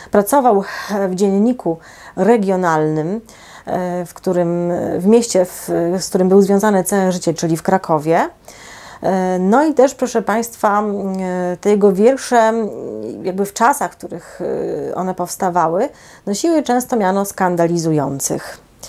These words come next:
Andrzej Bursa zmarł bardzo młodo, bo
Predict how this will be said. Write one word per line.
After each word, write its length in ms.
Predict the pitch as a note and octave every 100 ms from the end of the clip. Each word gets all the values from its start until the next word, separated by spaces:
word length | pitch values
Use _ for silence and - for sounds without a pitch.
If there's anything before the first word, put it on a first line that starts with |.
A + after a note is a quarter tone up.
| - - - - - -
Andrzej 360 | C#4 D#4+ D4 B3
Bursa 420 | G#3 A3 A3+ A3
zmarł 460 | F#3+ G#3 G#3+ G#3+ F#3
bardzo 440 | G3 A3+ G3 F#3+
młodo, 580 | F3 D#3+ D3+ D#3+ F3+ A#3+ - - G3+
bo 380 | F#3 F3 F3